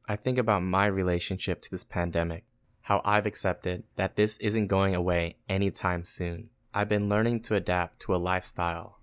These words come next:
that accepts shelter in place and quarantine as potentially something that's indefinite.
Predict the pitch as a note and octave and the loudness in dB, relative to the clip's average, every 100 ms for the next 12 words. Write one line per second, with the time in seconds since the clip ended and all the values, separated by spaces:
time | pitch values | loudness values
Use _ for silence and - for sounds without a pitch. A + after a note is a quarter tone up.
0 | - G2+ G2 - - - G#2 - - - | -8 -2 -2 -4 -6 -2 -2 -2 -12 -16
1 | - - F#2+ F#2+ - F#2 F2+ - F2+ E2+ | -14 -4 0 0 0 -2 -2 -4 -4 -4
2 | - - _ F#2+ F2+ - F#2+ F2+ - F2+ | -8 -20 _ -6 -6 -2 0 0 -4 -6
3 | F2 G#2+ - _ - G2 - - A2+ A2 | -8 -10 -16 _ -4 -4 -6 -4 -4 0
4 | A#2 G#2+ G2+ F2+ - F2 E2+ A#2 F2 - | 0 0 -2 -2 -2 -4 -4 -6 -6 -4
5 | F#2 F2 E2+ E2+ E2+ E2 | -2 0 -2 -4 -10 -12